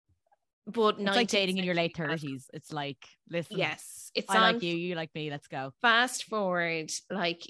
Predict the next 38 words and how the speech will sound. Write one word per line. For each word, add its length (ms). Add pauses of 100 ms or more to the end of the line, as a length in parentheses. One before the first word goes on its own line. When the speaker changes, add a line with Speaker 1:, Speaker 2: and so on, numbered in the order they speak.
Speaker 1:
you 140
know, 200
they 140
mentioned 480
there, 140
that's, 340
I 120
always 240
say 80
that 180
with 80
Fred, 320
like, 240
our 100
second 400
date, 240
he 120
said 240
something 280
about 160
his 200
nephew, 400
and 80
I 40
was 120
like, 180
"I 60
get 240
it. 240 (420)
You 100
wanna 200
have 160
kids 260
with 120
me." 300 (140)
Like, 240
Speaker 2:
<laughs> 960
Speaker 1:
okay. 640